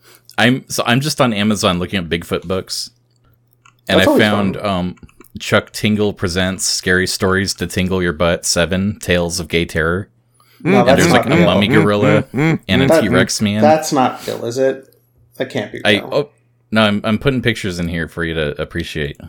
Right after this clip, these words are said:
Speaker 2: Yeah, but I, I don't know. It could be fake news. I don't know.
Speaker 1: There's also Bigfoot Pirates Haunt My Balls.
Speaker 3: Chuck Tingle is
Speaker 2: Oh.
Speaker 3: a real author. He writes really stupid stuff, but makes a decent amount of money at it. I, I respect him.
Speaker 1: I
Speaker 2: Yep.
Speaker 1: sorta wanna move in on that racket, but I gotta find an angle that hasn't been done before, 'cause I don't wanna just steal the bit.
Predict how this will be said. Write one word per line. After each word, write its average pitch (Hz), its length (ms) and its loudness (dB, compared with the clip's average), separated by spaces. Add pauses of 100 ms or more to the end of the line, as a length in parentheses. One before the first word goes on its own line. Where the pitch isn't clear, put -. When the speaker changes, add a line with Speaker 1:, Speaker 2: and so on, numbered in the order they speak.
(100)
Speaker 2:
Yeah, 156 180 2
but 123 120 2
I, 123 340 0
I 127 40 2
don't 123 100 -2
know. 139 60 -2
It 131 80 -4
could 127 100 -6
be 123 100 -4
fake 120 300 -8
news. 120 380 -8
I 120 120 -6
don't 117 140 -10
know. 123 280 -8
Speaker 1:
There's 101 140 -2
also 107 240 2
Bigfoot 90 440 -4
Pirates 92 400 -2
Haunt 92 200 -4
My 90 120 -2
Balls. 82 540 -2 (380)
Speaker 3:
Chuck 208 200 0
Tingle 185 280 2
is 143 100 0
Speaker 2:
Oh. 147 40 2
Speaker 3:
a 131 40 2
real 123 200 2
author. 113 380 0
He 120 140 -4
writes 127 320 -2
really 117 240 0
stupid 107 360 -6
stuff, 107 320 -4
but 107 80 -6
makes 107 280 -6
a 113 60 -6
decent 104 300 -6
amount 101 160 -4
of 101 60 -4
money 101 200 -2
at 101 140 -4
it. 98 160 -6 (400)
I, 120 100 2
I 135 240 0
respect 165 520 -2
him. 110 280 -2 (960)
Speaker 1:
I - 60 2
Speaker 2:
Yep. 123 60 0
Speaker 1:
sorta 143 260 4
wanna 151 200 0
move 113 220 0
in 104 140 2
on 110 120 2
that 101 160 0
racket, 82 480 -2
but 87 120 0
I 87 60 2
gotta 95 220 2
find 95 220 0
an 90 140 -4
angle 90 380 -2
that 78 140 -2
hasn't 87 320 -2
been 87 140 -4
done 78 180 -4
before, 92 400 -4
'cause 85 160 -8
I 85 80 0
don't 90 140 0
wanna 92 160 -2
just 85 320 -10
steal 85 320 0
the 76 80 -10
bit. 73 340 -2